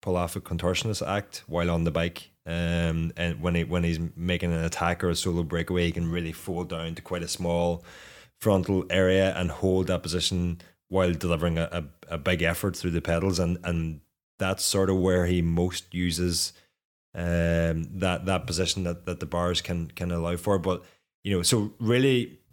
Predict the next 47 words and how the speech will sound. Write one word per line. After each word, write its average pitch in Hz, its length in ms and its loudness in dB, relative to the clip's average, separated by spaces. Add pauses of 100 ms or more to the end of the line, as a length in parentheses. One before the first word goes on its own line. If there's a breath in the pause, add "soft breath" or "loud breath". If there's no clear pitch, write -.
(160)
it's, - 260 -2
it's - 220 0
the 110 100 2
shape 120 320 4
of 120 60 2
the 113 80 2
bars 110 280 4
and 98 100 2
the 95 40 2
narrowness 95 380 4
of 98 60 2
the 82 40 -4
bars 92 260 4
that 92 120 0
allow 90 200 4
him 98 440 2
to 107 80 2
get 95 120 2
into 87 180 0
a 80 40 -4
different 85 280 -4
position 85 320 -4
that's 82 140 -4
gonna, 82 440 0 (220)
that's 87 160 -4
gonna 85 220 -2
make 82 180 -2
a, 82 180 -2
a 82 80 -8
bigger 82 400 -2
difference. 85 440 -2
And 85 260 0 (340 loud breath)
one 107 240 4
of 131 60 4
the 131 160 4
things 101 420 2
that, 90 380 2 (840 soft breath)
you 98 80 -2
know, 98 60 4
we, 92 160 4
we 104 160 2
have 98 120 2
seen 117 320 4
riders 104 380 6
in 95 140 4
recent 92 300 2
years 92 600 2